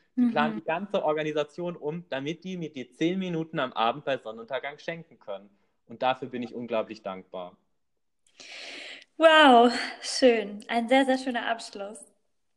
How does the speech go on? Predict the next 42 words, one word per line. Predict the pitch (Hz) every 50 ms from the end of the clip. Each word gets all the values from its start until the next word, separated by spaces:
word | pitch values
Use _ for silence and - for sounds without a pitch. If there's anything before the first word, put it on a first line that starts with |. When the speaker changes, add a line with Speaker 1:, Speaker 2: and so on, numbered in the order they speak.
| _ _ _ - - - - _ -
Speaker 2:
Ja, | 226 226 240 226 208 190 -
ich | - 269 262 277
möchte | 262 285 277 - - -
dir | - 269 277
danken | 277 214 180 185 214 - - 240
für | - - 220
dieses | 220 220 220 220 -
wundervolle | 233 247 247 269 262 262 262 240 233 226
Gespräch. | 254 247 - - - - 226 220 226 254 294 277 247 - -
Ähm, | 226 226 220 220 226 226 - - - - - - _ -
danke, | 233 247 262 262 285
dass | 240 254 - -
du | - 254
uns | 240 240 240 - 262
mitgenommen | 277 269 - 247 220 226 226 226
hast | 233 226 - -
in | 220
deine | 214 208 208 208 202
Welt | 196 214 214 226 247 233
und | - 226 -
vielen, | - - 262 262 262 269
vielen | 262 262 240 -
Dank, | 214 220 220 220
dass | 233 220 -
du | - 214
uns | 214 -
so | - 247
viel | 254 - 247 220 - -
Einblick | 208 233 254 302 277 262 247 -
gegeben | 208 208 - 196 190 190 190 196
hast, | 196 - -
dass | 208 208 -
du | - 214
uns | 214 - -
privat, | - - 240 233 220 220 226 247 262 240 226
aber | - 202 202
auch | - - -
beruflich | 226 220 240 269 285 269 - 226 - -
Einblick | - 202 190 190 - -
gegeben | - 190 - - 190 190 190 190 190
hast | 190 190 190 - -
und, | - - 190 190 -